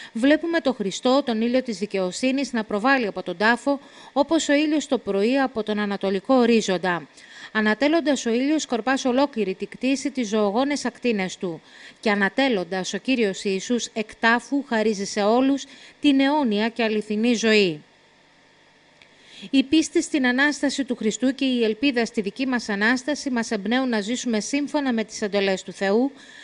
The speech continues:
νεκρώνοντας το θέλημα της σαρκός μας. Έτσι θα αναφανεί η βαθιά καρδιά μας και θα γνωρίσουμε εμπειρικά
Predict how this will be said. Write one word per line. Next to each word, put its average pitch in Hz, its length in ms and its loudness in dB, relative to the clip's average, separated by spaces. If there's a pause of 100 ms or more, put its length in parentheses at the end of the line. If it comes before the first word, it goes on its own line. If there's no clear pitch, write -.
νεκρώνοντας 254 800 2
το 202 100 -6
θέλημα 240 380 -2
της 208 140 -8
σαρκός 208 440 0
μας. 180 320 -2 (360)
Έτσι 226 340 0
θα 247 140 -4
αναφανεί 208 440 -4
η 254 120 0
βαθιά 208 400 -2
καρδιά 208 460 -2
μας 262 260 -4
και 240 160 -6
θα 233 140 -2
γνωρίσουμε 214 600 -2
εμπειρικά 196 580 0